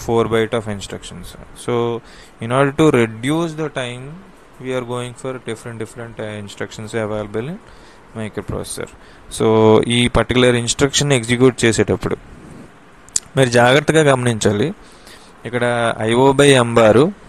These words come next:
equal to zero, equal to zero. ఇది ఎస్ జీరో అండి, ఫైవ్ జీరో కాదు, ఎస్ జీరో. ఈ లాస్ట్కి వచ్చేసరికి సరిగ్గా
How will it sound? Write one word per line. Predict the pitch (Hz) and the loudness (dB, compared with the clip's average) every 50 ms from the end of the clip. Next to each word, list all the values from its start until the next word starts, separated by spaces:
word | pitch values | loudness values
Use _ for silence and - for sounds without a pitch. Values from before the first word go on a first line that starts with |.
| - - - - - - - - - - - - - - - - - - - - | -20 -20 -20 -20 -20 -20 -20 -20 -20 -20 -20 -18 -16 -16 -16 -16 -16 -12 -6 -2
equal | 113 110 - - 117 113 110 | -2 0 2 2 2 2 2
to | 117 107 | 0 2
zero, | 104 110 113 110 117 123 127 120 110 | 4 4 6 6 6 6 6 4 4
equal | - - 113 107 104 107 | 2 4 4 4 4 2
to | 104 | 2
zero. | 110 107 110 120 151 185 - - - - - - - - - - | 2 2 2 2 0 -2 -4 -10 -20 -20 -20 -20 -20 -12 -6 -2
ఇది | 117 113 117 | 0 2 4
ఎస్ | 113 110 107 104 - - 120 | 4 4 4 4 2 0 0
జీరో | 117 123 127 127 123 | 2 4 6 6 6
అండి, | 123 113 101 95 95 95 101 131 - - - - - - - - - - - - - - - - - - - - | 6 4 4 2 2 0 -2 -2 -4 -14 -20 -20 -20 -20 -20 -20 -20 -18 -14 -12 -12 -10 -10 -10 -10 -8 -4 0
ఫైవ్ | - 110 110 113 113 | 2 4 4 4 4
జీరో | 113 117 113 110 104 | 4 4 6 6 4
కాదు, | 98 98 98 98 - 165 196 - - - - - - - - - - - - | 6 6 4 4 2 0 -4 -6 -10 -20 -20 -20 -20 -20 -20 -20 -12 -4 0
ఎస్ | 107 110 104 - - - | 2 2 2 2 0 0
జీరో. | - 120 113 110 123 165 226 214 - - - - - - - - - - - - - - - - - - - - - - - - - - - - - - - - - - | 2 4 4 4 4 2 0 -2 -8 -18 -20 -20 -20 -20 -20 -20 -20 -20 -20 -20 -20 -20 -20 -20 -20 -20 -20 -20 -20 -20 -18 -16 -16 -16 -16 -18 -18 -20 -20 -18 -12 -6
ఈ | 117 | -2
లాస్ట్కి | 113 110 110 110 - - - | 0 2 2 2 2 2 0
వచ్చేసరికి | 117 - - 113 113 - 135 127 120 113 - | 0 2 0 -2 -2 0 2 2 2 2 0
సరిగ్గా | 110 101 98 98 107 107 104 104 98 98 95 87 - | 0 0 0 2 4 4 6 4 4 2 -2 -4 -6